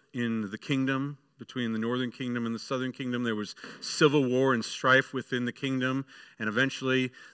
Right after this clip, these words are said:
the enemies from outside came, destroyed the northern kingdom, brought the southern kingdom into exile. The promised rest was never fully realized. And beloved,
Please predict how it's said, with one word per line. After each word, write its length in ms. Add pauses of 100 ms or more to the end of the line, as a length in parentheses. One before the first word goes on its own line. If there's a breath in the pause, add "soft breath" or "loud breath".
the 120
enemies 520
from 240
outside 560
came, 560 (340 loud breath)
destroyed 600
the 80
northern 380
kingdom, 420
brought 200
the 80
southern 360
kingdom 340
into 260
exile. 600 (420 loud breath)
The 80
promised 640
rest 720 (340 soft breath)
was 160
never 340
fully 680 (160)
realized. 680 (1900 soft breath)
And 100
beloved, 360